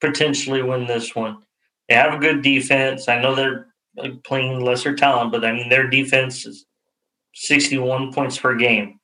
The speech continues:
Their offense is almost seventy points per game, nine and five in their conference, and their B P I ranking was only si-, was sixty-eight, which, yeah, is kinda low, but it's a lot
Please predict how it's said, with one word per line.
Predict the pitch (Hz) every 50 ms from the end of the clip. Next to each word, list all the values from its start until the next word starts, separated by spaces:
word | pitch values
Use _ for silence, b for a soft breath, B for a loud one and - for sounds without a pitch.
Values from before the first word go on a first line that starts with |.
| _ _ _ _ _ _ -
Their | 123 123 123
offense | 127 139 143 139 143 147 147 143 143 143 - -
is | 127 120 123
almost | 127 127 127 123 123 120 - -
seventy | 143 139 135 127 127 127 127
points | - 131 127 120 117 - - _ _ _ _ -
per | 135 127 120
game, | 110 117 120 120 120 117 120 233 b b b _ _ _ _ -
nine | 113 117 120 127
and | 127 123 123
five | - 135 123 123 123
in | 120 120
their | 123 120 120
conference, | - 123 123 120 120 120 - 123 123 120 117 - -
and | 113 117
their | 113 113
B | 110 170 180 -
P | - 170 151
I | 151 147 147
ranking | 135 123 131 165 175 180 160 143 127 120
was | 120 117 113
only | 127 143 151 139 127
si-, | - - 120 - - _ _ -
was | 131 127 123 123 - - -
sixty-eight, | - 156 156 - - - 127 131 135 123 104 - - b b b b b b b b b b _ _ _ _ -
which, | 131 131 127 127 - - - _ _
yeah, | - - 139 139 135
is | 131 131
kinda | - 160 147 123
low, | 123 147 170 226 196 170 170 165 147
but | 131 131 127 123 123 - -
it's | - 143 143 - - -
a | 127
lot | 127 156 113 95 -